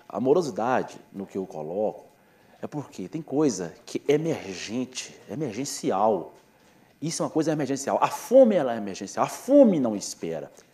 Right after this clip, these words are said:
E essa conversa que eu tô tendo, que eu estou procurando, até o momento, eu não tive uma resposta concreta. Vejo, sim,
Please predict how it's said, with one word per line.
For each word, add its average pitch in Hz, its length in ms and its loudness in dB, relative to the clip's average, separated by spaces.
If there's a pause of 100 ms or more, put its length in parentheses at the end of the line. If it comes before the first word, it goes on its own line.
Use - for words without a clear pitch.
(1040)
E 190 120 8
essa 240 220 6
conversa 151 640 4
que - 80 -6
eu 151 100 0
tô 123 120 -6
tendo, 131 480 -2 (260)
que - 60 -6
eu 135 40 4
estou - 300 6
procurando, 131 800 2 (340)
até 214 260 8
o 240 60 10
momento, 143 680 0
eu 180 120 8
não 208 240 2 (340)
tive 226 400 2
uma 165 120 6
resposta 160 600 4
concreta. - 1300 0 (840)
Vejo, 127 640 8
sim, 160 500 -2